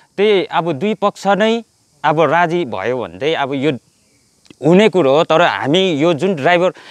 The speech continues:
हाम्रो एसोसिएसनकोहरू यहाँनिर मतलब अब ए-, एसोसिएसनकोहरूले त अब त्यहाँनिर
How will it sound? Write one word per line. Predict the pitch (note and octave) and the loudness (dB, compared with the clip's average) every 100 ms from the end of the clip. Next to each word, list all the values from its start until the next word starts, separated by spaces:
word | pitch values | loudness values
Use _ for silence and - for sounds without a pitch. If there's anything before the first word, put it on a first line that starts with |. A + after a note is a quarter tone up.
| - _ | -20 _
हाम्रो | - C3 D3+ | -2 0 0
एसोसिएसनकोहरू | E3+ G3 G3 F3+ E3 E3+ C3 A2+ | 0 -2 -4 -8 -6 -4 -4 -4
यहाँनिर | D#3 D3 D3+ C#3 E3 A3+ _ _ _ _ _ _ _ _ _ _ _ _ _ _ B2+ | -6 -4 -4 -2 -4 -4 _ _ _ _ _ _ _ _ _ _ _ _ _ _ 2
मतलब | E3 G3 | 4 4
अब | - E3+ D#3 | 2 2 2
ए-, | F2 C3 - - - - | 0 -14 -16 -20 -8 -2
एसोसिएसनकोहरूले | G3+ G#3 G3 F#3 F3+ D3 G#2 G#2 A2+ | -2 0 -2 -2 0 0 0 -2 0
त | |
अब | E3 D3 D3 | 0 0 -2
त्यहाँनिर | E3 E3 D#3 D3+ C#3+ | 0 0 2 0 0